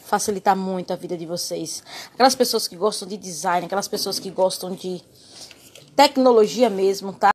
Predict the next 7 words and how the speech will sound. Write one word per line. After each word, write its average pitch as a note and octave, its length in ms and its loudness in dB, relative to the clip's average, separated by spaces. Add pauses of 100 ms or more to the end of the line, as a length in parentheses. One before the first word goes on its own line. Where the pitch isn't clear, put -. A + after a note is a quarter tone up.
(280)
Olha A3 200 10
aí, G#3+ 280 2 (680)
perfeito B3 840 2
pra G#3+ 160 -4
quem A#3+ 180 -4
gosta G3+ 400 2
de F3+ 260 -8